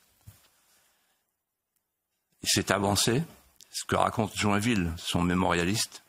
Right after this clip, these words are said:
il s'est avancé en trébuchant, vaincu par le dégoût. Et puis il a ramassé les corps lui-même, tout seul. Il les a pris dans ses bras,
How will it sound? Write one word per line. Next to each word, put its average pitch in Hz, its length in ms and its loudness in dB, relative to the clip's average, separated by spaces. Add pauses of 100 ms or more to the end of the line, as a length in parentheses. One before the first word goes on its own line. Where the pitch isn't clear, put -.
(160)
il - 60 -2
s'est - 200 0
avancé 101 520 2 (1000)
en 98 160 2
trébuchant, 107 720 0 (720)
vaincu 101 440 0
par - 240 0
le 90 120 2
dégoût. 85 520 0 (1300)
Et 87 80 -4
puis 110 440 2
il 95 100 2
a 87 100 2
ramassé 104 380 2
les 104 100 0
corps 85 320 0
lui-même, 98 480 2
tout - 220 -4
seul. 92 380 0 (960)
Il 104 120 0
les 95 140 2
a 92 80 2
pris - 220 -2
dans 104 120 2
ses 98 200 0
bras, 85 360 -2